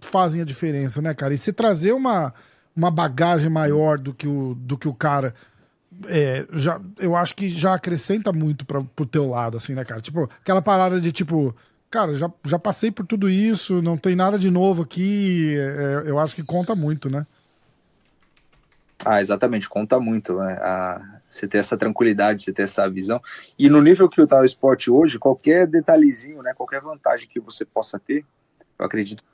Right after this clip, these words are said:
Speaker 2: que faz muita diferença.
Speaker 1: Exato. O Pantoja campeão, traz
Speaker 2: É,
Speaker 1: uma
Speaker 2: você já
Speaker 1: moral,
Speaker 2: é.
Speaker 1: traz uma moral pro time, assim, pro... o Parrumpa ser o, o, o coach que tava lá com o Pantoja, e ele é teu coach também, dá, dá um,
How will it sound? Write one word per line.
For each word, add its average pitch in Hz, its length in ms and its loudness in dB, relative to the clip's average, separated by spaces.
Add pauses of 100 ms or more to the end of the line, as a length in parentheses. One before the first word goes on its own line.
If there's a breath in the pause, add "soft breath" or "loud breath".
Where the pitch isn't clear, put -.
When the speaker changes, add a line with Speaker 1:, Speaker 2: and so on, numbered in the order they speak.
(320)
Speaker 2:
que - 140 -8
faz 117 160 2
muita 113 220 -4
diferença. 127 720 -2 (260)
Speaker 1:
Exato. 135 280 -4 (140 soft breath)
O 196 100 2
Pantoja 254 540 2
campeão, 220 420 0
traz 233 220 2
Speaker 2:
É, - 20 2
Speaker 1:
uma 233 100 2
Speaker 2:
você 202 80 4
já 185 60 6
Speaker 1:
moral, 190 220 4
Speaker 2:
é. - 200 0 (280)
Speaker 1:
traz 196 200 2
uma 214 140 2
moral 180 320 4
pro 160 120 -4
time, 180 340 -2
assim, 190 300 -2
pro... 139 200 -4 (300 soft breath)
o 143 80 -4
Parrumpa 160 440 2
ser 180 140 0
o, 175 80 4 (100)
o, 151 380 2 (240 soft breath)
o 139 100 -2
coach 170 260 2
que - 60 -18
tava 156 200 2
lá 156 100 2
com - 80 -10
o - 20 -16
Pantoja, 170 720 2
e 156 60 0
ele 165 140 0
é - 20 0
teu 156 160 -2
coach 165 320 -2
também, 170 300 0
dá, 196 180 4
dá 190 180 2
um, 214 320 2